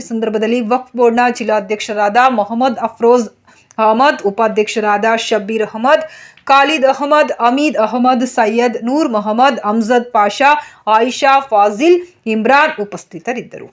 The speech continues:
ಎರಡ್ ಸಾವಿರದ ಇಪ್ಪತ್ತೈದರ ಜನವರಿ ಹದಿನೆಂಟು ಹಾಗೂ ಹತ್ತೊಂಬತ್ತರಂದು ಶ್ರೀ ಸಿದ್ಧಾರ್ಥ ತಾಂತ್ರಿಕ ಮಹಾವಿದ್ಯಾಲಯ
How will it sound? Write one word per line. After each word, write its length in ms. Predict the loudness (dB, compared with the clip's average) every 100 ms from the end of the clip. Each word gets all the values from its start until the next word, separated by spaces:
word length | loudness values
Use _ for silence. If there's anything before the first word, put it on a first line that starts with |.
| _ _ _
ಎರಡ್ 140 | -2 0
ಸಾವಿರದ 320 | 2 4 4 2 2
ಇಪ್ಪತ್ತೈದರ 520 | 0 -2 0 2 2 2 -2
ಜನವರಿ 280 | -2 -2 -2
ಹದಿನೆಂಟು 460 | -2 -2 -2 -2 -4 -2 0
ಹಾಗೂ 260 | 0 2 0
ಹತ್ತೊಂಬತ್ತರಂದು 720 | 0 -4 -6 -4 -4 -2 -2 -2
ಶ್ರೀ 120 | -2 -4 -4
ಸಿದ್ಧಾರ್ಥ 420 | -2 0 0 -2 -4
ತಾಂತ್ರಿಕ 400 | -4 -2 -4 -2 -2 -2
ಮಹಾವಿದ್ಯಾಲಯ 800 | -4 -4 -4 -4 0 0 2